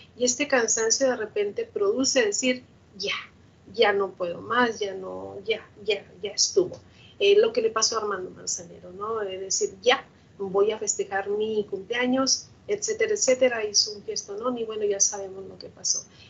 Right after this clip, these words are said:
Y esto también nos pone en riesgo de que este cansancio, estas prohibiciones, esta fatiga pandémica también nos hace de repente, por el propio cansancio, desdeñar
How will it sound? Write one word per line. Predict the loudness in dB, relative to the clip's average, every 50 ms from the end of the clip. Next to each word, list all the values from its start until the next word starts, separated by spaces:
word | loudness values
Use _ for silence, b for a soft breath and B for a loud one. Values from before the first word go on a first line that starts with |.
| B B 2
Y | 4
esto | 4 4 4 2 2 2 2 2
también | 2 0 0 2 4 4 6 6
nos | 6 4 2
pone | 2 0 2 4 4
en | 4 2 2
riesgo | 2 4 4 4 4 4 0 -2 -4 -6 -8 -12 -18 -20 -20 _ _ -14 -12
de | -6 -2 -2 -2 0
que | 2 2 4 4 4
este | 2 0 -2 -4
cansancio, | -4 -4 -4 -2 -2 -2 -2 0 0 0 0 0 0 0 -2 -4 -4
estas | -4 -6 -6 -8 -10 -8 -4 -4 -4 -4 -4 -2
prohibiciones, | -2 -2 0 0 -2 -4 -4 -4 -2 0 2 2 2 2 2 2 0 0 0 -2
esta | -2 -4 -2 -4 -4
fatiga | -4 -6 -8 -6 -2 -2 -2 0
pandémica | 0 -2 -2 -2 -2 -2 -2 -2 -2 -4 -6 -8 -14 -18 -18 -18 b b b b b b _ -6
también | -4 -2 -2 2 4 4 4 4 4
nos | 4 4 4 4 4
hace | 2 2 2 2 2 2 0 -4 -6 -6
de | -6 -6
repente, | -6 -6 -8 -4 -2 -2 -2 -2 -4 -8 -10 -14 -18 -18 -20 _ _ -8
por | -4 -2
el | -2 -2
propio | 0 -2 0 2 2 0 0
cansancio, | -2 -6 -6 -6 -4 -4 -6 -4 -2 -2 -2 -2 -6 -12 b b b b b b b b
desdeñar | 2 4 6 6 6 6 6 6 6 6 4 4 2 0 -2